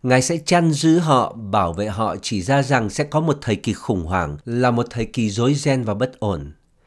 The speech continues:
Vậy nên mỗi khi có ai đó bật tin tức lên và tôi nghe người ta nói về một cuộc khủng hoảng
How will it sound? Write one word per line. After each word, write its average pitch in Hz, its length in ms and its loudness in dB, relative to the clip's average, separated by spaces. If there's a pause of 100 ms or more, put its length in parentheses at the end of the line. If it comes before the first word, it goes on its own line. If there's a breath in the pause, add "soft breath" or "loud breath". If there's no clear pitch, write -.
(300 soft breath)
Vậy 127 200 2
nên 139 300 4
mỗi 139 160 2
khi - 180 -2
có 147 240 -2
ai 143 200 4
đó 135 120 2
bật 143 320 -4
tin 135 240 0
tức - 220 -6
lên 131 220 2
và 110 100 -2
tôi 127 180 -2
nghe 127 220 0
người 107 120 0
ta 120 160 -4
nói 117 220 -2
về 123 140 -4
một 98 200 -6
cuộc - 180 -8
khủng 85 200 -10
hoảng 78 320 -6